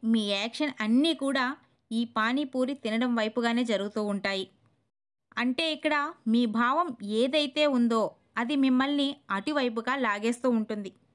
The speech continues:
అంటే ఇక్కడ ఆకర్షణ జరుగుతుంది. ఇక్కడ మీ మనసు అటువైపుగా లాగుతుంది అంటే మీరు అటువైపుగా ఆకర్షించబడుతున్నారు. That is law of attraction. ఇదే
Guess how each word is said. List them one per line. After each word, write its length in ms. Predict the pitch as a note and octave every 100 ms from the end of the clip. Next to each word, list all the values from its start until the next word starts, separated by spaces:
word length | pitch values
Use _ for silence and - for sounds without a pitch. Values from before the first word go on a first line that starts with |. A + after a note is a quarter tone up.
| _ _ _ -
అంటే 300 | G3 A3+ A3+ B3+ _ _ _
ఇక్కడ 320 | - A#3+ A#3 C4 - - -
ఆకర్షణ 520 | G3+ A#3+ D4+ C#4+ - C#4
జరుగుతుంది. 600 | A3+ G3+ G#3 G#3 G3+ G3 _ _ _ _ _ _ _ _ _
ఇక్కడ 280 | A#3 A#3+ D#4 C#4+ C#4 E4+ -
మీ 160 | A#3
మనసు 520 | A#3+ A3+ A3 D4+ - D4 - _ -
అటువైపుగా 640 | G#3 C#4+ C#4 B3+ B3+ B3+
లాగుతుంది 640 | C#4+ G#3+ G3+ A#3 B3 A#3+ B3+
అంటే 300 | A#3 A3+ B3+ A#3 C4 _ -
మీరు 360 | A3 B3+ C4 C4+ _ G3
అటువైపుగా 640 | G3+ C#4 C#4 C4+ C4+ B3+ B3+ - -
ఆకర్షించబడుతున్నారు. 1300 | F#3+ A3 D4 C4+ C#4 A#3+ B3 A3 G3 G#3+ G#3 G3+ G3 F#3+ _ _ _ _ _ _ _ _ _
That 240 | G3 A3+ A3+
is 200 | C4+ C#4 - -
law 260 | F#3 G3+ A3
of 140 | B3+
attraction. 540 | G#3 E3+ G#3+ G#3 - F3+ _ _ _ _ _ _ _ _ _
ఇదే 240 | C4 A#3+